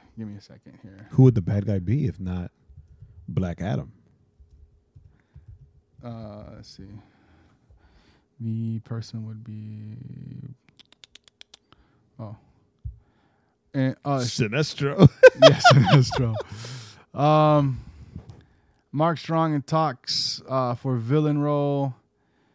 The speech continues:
Speaker 1: Uh, long, the actor would play longtime arch nemesis Doctor Sivana.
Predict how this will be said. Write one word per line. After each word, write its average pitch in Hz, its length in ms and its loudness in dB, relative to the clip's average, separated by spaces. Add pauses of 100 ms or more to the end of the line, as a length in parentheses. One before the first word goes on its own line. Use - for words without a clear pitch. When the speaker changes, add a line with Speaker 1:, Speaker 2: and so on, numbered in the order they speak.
(280)
Speaker 1:
Uh, 127 280 -2
long, 143 280 0 (200)
the 135 120 -4
actor 143 320 -2
would 147 160 -4
play 139 240 -2
longtime 135 540 -4
arch 123 260 -6
nemesis 127 400 -4
Doctor 120 440 -4
Sivana. 104 880 -8